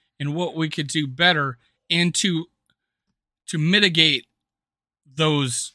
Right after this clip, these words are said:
turnovers that were costing us games." And the three guys in Score North, even after K O C left, were talking about, "I didn't know that. I didn't know they, they l-, lost,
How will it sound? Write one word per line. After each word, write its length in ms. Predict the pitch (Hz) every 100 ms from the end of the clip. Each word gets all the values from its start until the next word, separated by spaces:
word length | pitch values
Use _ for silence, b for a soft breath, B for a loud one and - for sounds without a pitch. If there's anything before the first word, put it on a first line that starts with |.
| _
turnovers 920 | - 220 214 143 110 104 _ - - - _ _ _ _
that 180 | 156 139
were 120 | 135
costing 580 | - 175 165 - 156 143
us 180 | 123
games." 640 | - 139 120 113 - - - _ _ _ _ _ _ _ _ _ _
And 240 | 151 156 156
the 200 | 175 156
three 340 | - 208 226
guys 360 | 180 165 156 151
in 100 | 139
Score 360 | - - 143
North, 460 | 135 127 120 117 - _ _ _ _ _
even 300 | 185 208 185
after 600 | 156 165 170 170 147 143 _ -
K 160 | 170
O 120 | 151 135
C 280 | - 156
left, 420 | 135 139 123 107 - _ _ _ _ _ -
were 100 | 143
talking 240 | 175 170
about, 160 | 156 123
"I 160 | 123
didn't 180 | 139 175
know 220 | 208 247
that. 300 | 147 104 - _ _
I 100 | 127
didn't 220 | 156 175
know 180 | 196 247
they, 300 | 208 135 120 _ _ _ _ _ 139
they 140 | 131
l-, 200 | 131 131
lost, 540 | 143 139 127 - -